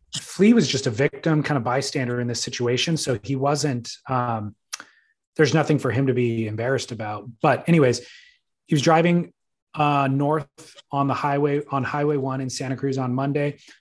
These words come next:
A forty-year-old woman was driving a Honda Accord when she collided with his truck. One story I read, she was going a hundred miles an hour, um, which I can't believe.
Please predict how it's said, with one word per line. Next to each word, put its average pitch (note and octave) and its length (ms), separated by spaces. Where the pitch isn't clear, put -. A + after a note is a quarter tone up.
A C#3 40
forty-year-old D#3 800
woman C#3+ 320
was B2 120
driving C3+ 320
a B2+ 60
Honda C3 420
Accord C3+ 520
when C#3+ 160
she D3 180
collided C#3+ 960
with C#3 260
his C3+ 340
truck. - 560
One D#3+ 320
story F3+ 340
I F3 60
read, E3+ 480
she - 140
was C3+ 60
going C3+ 220
a A#2+ 40
hundred D3 240
miles C#3 260
an B2+ 80
hour, C#3+ 500
um, B2 680
which C3 200
I A#2+ 80
can't D3 360
believe. B2+ 600